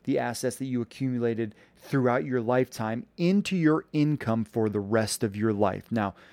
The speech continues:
how we do that is a separate discussion. It's gonna be an entirely different podcast in the future,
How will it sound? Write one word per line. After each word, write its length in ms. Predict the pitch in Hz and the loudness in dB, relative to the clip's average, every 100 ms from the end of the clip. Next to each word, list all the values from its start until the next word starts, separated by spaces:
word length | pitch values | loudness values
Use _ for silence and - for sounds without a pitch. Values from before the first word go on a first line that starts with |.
| - - _ _ _ | -20 -20 _ _ _
how 200 | - 139 | 4 6
we 180 | 139 135 | 6 4
do 240 | 117 185 | 4 2
that 360 | 180 180 175 170 _ _ | 6 6 6 2 _ _
is 160 | 139 117 | 0 0
a 80 | 107 | -2
separate 440 | - 117 - 104 | 2 2 2 -4
discussion. 760 | 101 - - 156 - 143 143 139 | -4 2 6 6 4 2 2 -2
It's 160 | 123 | -4
gonna 180 | - 117 | -2 0
be 120 | 113 | 0
an 80 | 107 | -2
entirely 420 | 101 - 123 117 | -4 2 4 4
different 300 | 113 113 117 | 0 -4 -8
podcast 580 | - 139 135 135 120 - | 0 0 0 0 -2 -2
in 60 | 120 | -8
the 40 | |
future, 540 | - 196 175 147 131 | -2 -2 0 0 0